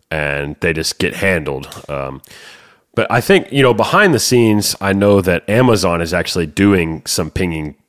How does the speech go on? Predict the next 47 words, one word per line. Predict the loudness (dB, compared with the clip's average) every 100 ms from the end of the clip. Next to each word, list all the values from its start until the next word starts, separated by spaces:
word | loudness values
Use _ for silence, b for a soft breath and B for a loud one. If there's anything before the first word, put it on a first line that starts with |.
| _ _
for | -16 0 4 4
you, | 4 -2
of | -4
course, | -4 -4 -4
because | -8 -6
they | -2 -2
need | -2 -4
to |
know | -6 -4 -4
when | -4
a | -6
job | -4 -4 -4
comes | -8 -10 -8
in, | -8
but | -10 -6
you | 2 4
never | 4 2
really | 0 -2 -4
have | -6 -8
to | -8 -8 -10 -12
have | -2 0 0
any | -2 -6
long-running | -4 -2 -2 -4 -6 -8
daemons | -8 -6 -6 -8 -8
or | -8
anything | -8 -8 -6
like | -6 -6 -6
that. | -8 -4
And | -2
that's | 0 0
actually | 0 0 2
really | 2 0 0
nice, | -2 -2 -4
because | -10 -6 -4 -2 -4 -12 B B B B
when | 0 2
you | 4
run | 4 4
those | 2 2
sort | 2
of | 2
long-run | 2 2 2 0 -2
P | -4 -4
H | -4 -6
P | -8
processes | -2 -2 0 -4 -4 -6
on, | -4 -4
like, | -4 -6 -10